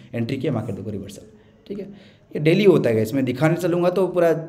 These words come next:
रात हो जाए, आप लोग खुद जाके बैक टेस्ट करना, इतना साइकोलॉजी पे ऐसा लॉन्टिंग होता है, आप देख के पागल हो जाओगे, ठीक है। लेकिन ये चीज़ है, मैं बता दूँ, इसका मतलब कल से जाके trade मत करना guys, मेरे को series complete करने देना, पूरा series के लिए complete करो, करो जैसा मैंने बताया हूँ। अगर इस videos में three hundred likes आएगा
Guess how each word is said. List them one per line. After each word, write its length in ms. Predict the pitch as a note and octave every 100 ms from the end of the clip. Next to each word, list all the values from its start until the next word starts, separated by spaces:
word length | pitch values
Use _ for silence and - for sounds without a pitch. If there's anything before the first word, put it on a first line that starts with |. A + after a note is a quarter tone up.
| - -
रात 360 | C3+ C3 C3 C3
हो 80 |
जाए, 120 | A#2 A#2+
आप 160 | C3
लोग 120 | D#3
खुद 140 | D3+ D#3
जाके 180 | D3 C#3
बैक 140 | A2
टेस्ट 220 | G#2 -
करना, 200 | G2+ G2 -
इतना 260 | - -
साइकोलॉजी 400 | A3 D#3+ F3 E3+
पे 80 | E3+
ऐसा 140 | C#3+ D#3
लॉन्टिंग 260 | D3+ D3
होता 180 | C#3+ D#3+
है, 60 | D3+
आप 80 |
देख 180 | B2+ B2
के 80 | -
पागल 220 | D3 G#2+ G#2+
हो 80 |
जाओगे, 240 | G2 F#2+ G#2+
ठीक 120 | C3+
है। 60 | D3+ - - - - -
लेकिन 240 | G3 A3+
ये 200 | G3+ F#3 B3
चीज़ 280 | F#3+ F3 A#2+
है, 280 | - - -
मैं 160 | D#3
बता 200 | C3+ G#2+
दूँ, 220 | G2 E2 - - - - _ -
इसका 200 | D3+ A3
मतलब 200 | G3+ -
कल 140 | G#3+
से 100 | G3+
जाके 160 | G#3 F#3+
trade 180 | E3+
मत 140 | D#3 D3
करना 140 | A#2+
guys, 220 | A#2+ C3+
मेरे 120 | D3+ D#3+
को 60 |
series 320 | D3+ C#3+ E3
complete 420 | - C3+ B2+ C#3+ -
करने 200 | A#2+ A2+
देना, 160 | G2
पूरा 220 | F#2 B2+ C3
series 280 | C3 C3+
के 100 | -
लिए 80 | D3
complete 440 | - B2 C#3+ C#3 -
करो, 240 | C#3 D3+
करो 280 | - C3 D3
जैसा 200 | C#3+ B2
मैंने 180 | C#3 C#3+
बताया 280 | A#2+ A#2+ B2+
हूँ। 200 | E3 - - -
अगर 180 | A2+ C3+
इस 160 | D3 C#3+
videos 280 | C3 C#3 C3+
में 160 | C#3+
three 140 | C#3 A#2+
hundred 220 | B2+ C3
likes 280 | B2 B2 B2
आएगा 280 | A#2 A#2+ C3